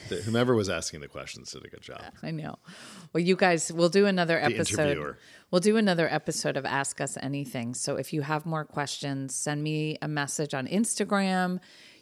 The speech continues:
Speaker 2: You guys can send in messages through the blog on nina bradley clark dot com. Remember, there's an E at the end of Clark. But, um, send us in more messages because we'll do more of these special edition, special couples edition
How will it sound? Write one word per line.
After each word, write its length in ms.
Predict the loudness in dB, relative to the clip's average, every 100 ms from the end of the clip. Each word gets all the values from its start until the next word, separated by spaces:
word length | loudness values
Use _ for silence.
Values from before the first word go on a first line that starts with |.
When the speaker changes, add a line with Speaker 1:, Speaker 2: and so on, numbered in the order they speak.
| -6
Speaker 2:
You 120 | -4
guys 580 | 2 2 4 2 0 -4
can 180 | -4 -4
send 280 | -2 -2 -2
in 120 | -2
messages 500 | -4 -4 -6 -6 -6
through 180 | -6 -8
the 80 | -4
blog 560 | 0 2 2 2 0
on 160 | -2 -2
nina 240 | -2 -2
bradley 360 | -2 -4 -4 -6
clark 360 | -6 -8 -8
dot 220 | -8 -8 -6
com. 360 | -4 -2 -2
Remember, 540 | -4 -4 -4 -4 -6 -8
there's 220 | -8 -8
an 100 | -8
E 120 | -6 -6
at 100 | -4
the 100 | -8
end 100 | -8
of 120 | -10
Clark. 480 | -6 -4 -4 -6 -14 -20 -20 -20 -20 _
But, 300 | -2 0 0
um, 220 | -2 -2 0
send 300 | 2 4 4
us 180 | 2
in 120 | 2 2
more 180 | 2
messages 640 | 2 2 0 0 2 0 0
because 340 | -4 -2 -4
we'll 180 | -2 -4
do 320 | -2 0 0
more 300 | 0 -2 -2
of 140 | -4 -4
these 480 | -2 -2 -2 -6 -8
special 500 | -10 -6 -4 -4 -4
edition, 540 | -4 -4 -4 -4 -4 -6 -12 -10
special 360 | -4 -2 0 -2
couples 420 | -6 -4 -4 -4
edition 560 | -4 -4 -4 -4 -6